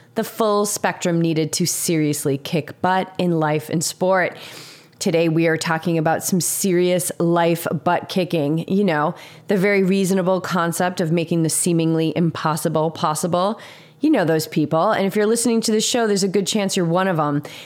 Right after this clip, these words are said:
That person who sees something unattainable and goes after it like it's their job until they bring it into their reality, no matter what others say, no matter what it looks like on paper, and no matter the doubts that show up in their mind.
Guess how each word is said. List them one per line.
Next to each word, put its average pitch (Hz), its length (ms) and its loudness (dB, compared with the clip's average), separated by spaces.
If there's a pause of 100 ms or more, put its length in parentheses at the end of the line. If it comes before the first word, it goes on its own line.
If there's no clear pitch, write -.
(140)
That 180 180 0
person 175 360 0
who 175 100 2
sees 202 340 -2
something 170 360 0
unattainable 170 680 0
and 156 140 0
goes 175 260 2
after 165 320 0
it 151 140 0
like 156 280 -2
it's - 240 -4
their 160 220 2
job 175 680 0 (300)
until 156 260 0
they 156 120 0
bring 156 240 0
it 151 100 -2
into 151 220 0
their 151 180 2
reality, 151 560 2
no 165 180 2
matter 175 440 2
what 196 180 2
others 175 300 0
say, 143 540 -2 (460)
no 202 140 4
matter 202 380 2
what 214 120 2
it 190 120 0
looks 180 200 -2
like 170 160 -2
on 170 160 0
paper, 143 540 -2 (340)
and 220 120 4
no 196 100 4
matter 202 380 2
the 175 120 0
doubts 170 460 0
that - 160 -4
show 160 240 0
up 156 160 0
in 156 80 0
their 151 140 0
mind. 151 480 0